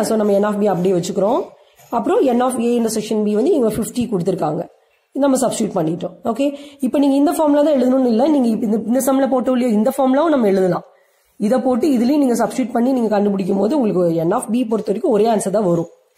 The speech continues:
ஓகே, எந்த formula வேணாலும் நம்ம எடுத்துக்கலாம், அது ஒண்ணும் problem இல்ல. இங்க பாருங்க, இங்க நான் வந்து ஃபைவ் ஹண்ட்ரட் எழுதிட்டேன், equal to இது ரெண்டும் பாருங்க, இங்க த்ரீ ஹண்ட்ரட் இருக்கு, இங்க மைனஸ் ஃபிஃப்டி இருக்கு. அப்ப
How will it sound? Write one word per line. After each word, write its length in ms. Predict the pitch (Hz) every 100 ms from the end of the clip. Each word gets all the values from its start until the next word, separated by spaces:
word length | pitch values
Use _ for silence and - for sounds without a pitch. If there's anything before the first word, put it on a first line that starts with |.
| 226
ஓகே, 140 | 208 269
எந்த 100 | 220 220
formula 260 | 233 226
வேணாலும் 220 | 202 269 269
நம்ம 120 | 196
எடுத்துக்கலாம், 340 | 175 175 185 175
அது 80 | 190
ஒண்ணும் 140 | 208 208
problem 260 | 175 170
இல்ல. 100 | 160 240 370 - - - - 220
இங்க 100 | 226 220
பாருங்க, 260 | 185 202 294
இங்க 120 | 240
நான் 120 | 214 196
வந்து 120 | 262 240
ஃபைவ் 160 | 208 208
ஹண்ட்ரட் 240 | 202 185
எழுதிட்டேன், 440 | 175 180 175 220 392 202 202
equal 260 | 208 190 180
to 80 | 311 508 - - - - 262
இது 100 | 294 277
ரெண்டும் 240 | 285 311
பாருங்க, 240 | 277 269 269
இங்க 100 | 254 240
த்ரீ 100 | 277 294
ஹண்ட்ரட் 240 | 277 269
இருக்கு, 180 | 226 294
இங்க 100 | 277 220
மைனஸ் 320 | 226 277 277
ஃபிஃப்டி 260 | 233 - 240 208
இருக்கு. 220 | 160 156 - - -
அப்ப 80 | -